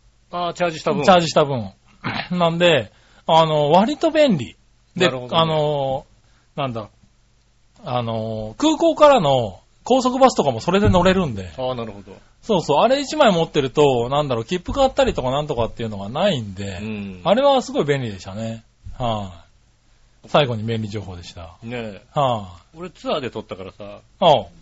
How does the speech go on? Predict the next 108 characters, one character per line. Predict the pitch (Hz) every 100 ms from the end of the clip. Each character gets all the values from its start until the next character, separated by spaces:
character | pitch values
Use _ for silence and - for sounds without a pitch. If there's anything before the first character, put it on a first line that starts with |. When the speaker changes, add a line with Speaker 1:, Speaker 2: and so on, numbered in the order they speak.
| -
Speaker 1:
地 | -
下 | 196
鉄 | 202 196 202
の | 196 190 185 175 165 -
パ | 196
ス | 190 113
つ | 160
い | 147
て |
た | 107
ん | 92
だ | 85
よ |
ね。 | - 95 - - - -
Speaker 2:
あ | 214 285 277 277 254 247
ー、 | 196
Speaker 1:
乗 | 156
り | 233
放 | 220 -
題 | 202 208
パ |
ス | 196
が | 180
さ、 |
Speaker 2:
一 |
日 |
乗 |
車 |
券 | 151 123
み |
た | 110
い | 110
な | 165
ね。 | 185
Speaker 1:
つ | 180
い | 139
て | -
た | 107
か | 90
ら。 | 87
Speaker 2:
は | - 185
い | 143
は | 139 117
い |
は | 120 101 -
い。 | 110 98
Speaker 1:
う |
ん。 | 90 98 - -
Speaker 2:
そ | 262 190
う。 |
で、 | 175 175
一 | 175 330
日 | 320 302
乗 | 302
車 | 277 294
券 | 269 175
と | 143
か、 | 135 139 123 113
三 | 160
日 | 160 254
乗 | 254 262
車 | 262
券 | 233 180
と | 131
か | 120
っ |
て | -
い |
う |
の | 117
も | 131
あ | 220
る | 180
ん |
だ | 110
け | 98
ど | 101
ね。 | 120 117
Speaker 1:
う |
ん。 | 113 101 95 - 175
Speaker 2:
う | 165 139 113
ん。 | 127
ど | 262
っ | 302
ち | - 226
が | 185
い |
い | 156
か |
が | 143
ね、 | 135 139 160
な | 190
か | 226
な | 254
か | 220
微 | 185
妙 | 180 170
な | 165
っ |
て | -
感 | 156 131
じ。 | 117
Speaker 1:
そ | 131
う | 160
で |
す | 165
ね。 | 113
Speaker 2:
は | 110 143 127 110